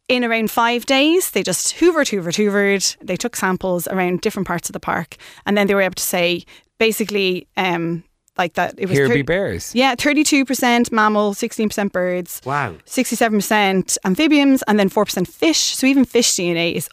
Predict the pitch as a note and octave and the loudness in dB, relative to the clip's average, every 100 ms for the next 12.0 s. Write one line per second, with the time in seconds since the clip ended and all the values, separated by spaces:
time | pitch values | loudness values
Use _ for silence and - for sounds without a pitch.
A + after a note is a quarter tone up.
0 | - F#3+ - - G3 F#3 F3+ F3 F3 F3+ | -4 -6 -6 -8 -2 0 2 0 -2 -4
1 | - F3+ - - - - - C4 C4+ C4 | -6 -6 -6 -8 -14 -16 -4 0 2 0
2 | D4 D4 B3 A#3 A3 - A3 G#3+ G3+ F3+ | 0 0 -2 0 -2 0 -2 0 0 0
3 | E3+ F3+ E3+ G3 F3+ F3+ G3 F#3 F#3 F3 | 0 0 -2 -2 -2 0 0 0 0 -2
4 | F#3 F3+ F3+ C#4 D4 C#4+ C4+ B3 - B3 | -2 -2 0 2 4 4 2 -2 -2 -2
5 | B3 F#3+ F3+ E3+ G3 A#3 - - - F3+ | -2 -2 -2 0 -2 -4 -8 -8 -4 -4
6 | G3+ - - - - - - E3 - - | -4 -8 -8 -6 -6 -6 -8 -10 -14 -20
7 | _ _ _ _ _ - A#3+ B3 D4+ E4+ | _ _ _ _ _ -2 2 2 4 4
8 | C4 G#3+ - G3 F#3 F3+ G#3 F#3+ G3 G3+ | 4 0 -2 -2 -2 0 0 0 0 -2
9 | - B3 B3 - C#3+ A#3+ C4+ C#4 B3 G3+ | -2 -2 -2 -4 0 2 2 2 2 2
10 | G3+ G3 F#3 F#3 C4+ G3+ F3+ F#3+ A3+ - | 0 0 -2 0 2 2 0 0 0 -4
11 | - F#3+ F3+ F3 - G3 F#3 F#3 F3 | -8 -4 -2 -4 -2 -2 -2 -2 -6